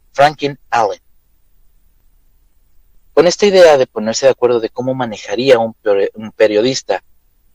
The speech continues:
algo de aquella talla, pero también habría buscado un poquito un experto en economía, por ejemplo, qué podía pasar con la economía del mundo al decir, "Hemos descubierto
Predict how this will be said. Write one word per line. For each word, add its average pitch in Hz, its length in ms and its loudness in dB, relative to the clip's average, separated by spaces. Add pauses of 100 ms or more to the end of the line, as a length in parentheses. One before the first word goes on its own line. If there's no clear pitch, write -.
(200)
algo 160 400 0
de 127 140 -6
aquella 127 360 -6
talla, 110 420 -4 (1200)
pero 110 120 -2
también 113 440 -4 (100)
habría 110 300 -2
buscado 139 600 0 (1700)
un 135 160 -12
poquito 110 640 -10 (160)
un 127 260 -10
experto - 600 -2
en 143 80 -6
economía, 113 640 -8
por 101 100 -6
ejemplo, 101 500 -2 (460)
qué 156 120 -4
podía 165 320 0
pasar 151 440 -4
con 147 120 -8
la 127 80 -10
economía 113 560 -2
del 135 120 0
mundo 127 420 -6 (360)
al 107 160 0
decir, 113 420 -2 (120)
"Hemos 160 340 2
descubierto 131 840 0